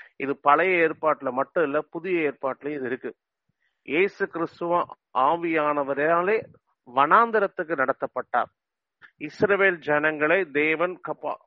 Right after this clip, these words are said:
பாலும் தேனும் ஓடுகிற கானான் தேசத்திற்கு கூட்டி செல்லுவேன் அப்படின்னு சொல்லிட்டு, அவர்களை எங்க நடத்தினார்னா, வனாந்தரத்துக்கு. So, ஆவியானவர் உங்களை நடத்துவார் என்று சொன்னால்,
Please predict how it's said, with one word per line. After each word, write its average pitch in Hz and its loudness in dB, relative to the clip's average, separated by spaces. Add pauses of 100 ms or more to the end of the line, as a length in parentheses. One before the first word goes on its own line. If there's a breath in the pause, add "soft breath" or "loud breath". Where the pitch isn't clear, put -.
(100)
பாலும் 180 2 (460)
தேனும் 165 -2
ஓடுகிற 160 0 (460 soft breath)
கானான் 185 4
தேசத்திற்கு 165 -4
கூட்டி 175 -8 (140)
செல்லுவேன் 156 0 (180)
அப்படின்னு 143 0
சொல்லிட்டு, 139 -4 (300 loud breath)
அவர்களை 147 4
எங்க 165 2
நடத்தினார்னா, 143 0
வனாந்தரத்துக்கு. 123 -4 (540 soft breath)
So, 160 0 (140)
ஆவியானவர் 185 4
உங்களை 160 0
நடத்துவார் 147 0
என்று 127 -4
சொன்னால், 113 -4